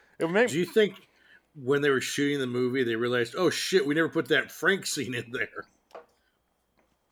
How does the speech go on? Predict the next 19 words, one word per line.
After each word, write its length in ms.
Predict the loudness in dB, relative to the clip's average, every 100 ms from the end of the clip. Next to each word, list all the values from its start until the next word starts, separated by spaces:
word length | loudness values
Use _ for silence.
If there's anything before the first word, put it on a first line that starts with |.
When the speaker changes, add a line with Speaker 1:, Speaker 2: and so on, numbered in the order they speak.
| _ _ 6
Speaker 1:
Well, 240 | 8 8
if 120 | 6 4
they 100 | 6
put 160 | 8
it 60 | 8
in 140 | 8
earlier, 380 | 4 4 6 6
it 60 | 4
would 120 | 0
ruin 320 | 0 4 4
it 100 | 2
because 460 | 0 0 0 0 -6
you're 120 | -10
supposed 200 | -8 -6
to 80 | -4
think 240 | -4 -6
he's 140 | -8 -6
guilty, 400 | -4 -4 -4 -6
but 220 | -6